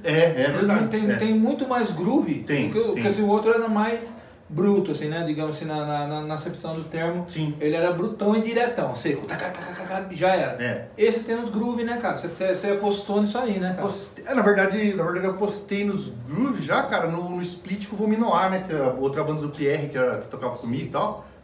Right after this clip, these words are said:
Speaker 1: fazer o vocal. Então, aquele disco já tem muito groove já, e a pessoa gostou, cara. Eles fizeram umas resenhas lá na, na, na Europa, lá no, na, como que é mesmo?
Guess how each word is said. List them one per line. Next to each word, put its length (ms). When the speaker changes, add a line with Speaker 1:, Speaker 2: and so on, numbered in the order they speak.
Speaker 1:
fazer 140
o 20
vocal. 400
Então, 760
aquele 260
disco 240
já 80
tem 160
muito 240
groove 420
já, 240
e 40
a 80
pessoa 260
gostou, 460
cara. 140
Eles 120
fizeram 160
umas 180
resenhas 380
lá 100
na, 480
na, 280
na 60
Europa, 420
lá 60
no, 540
na, 120
como 340
que 80
é 40
mesmo? 540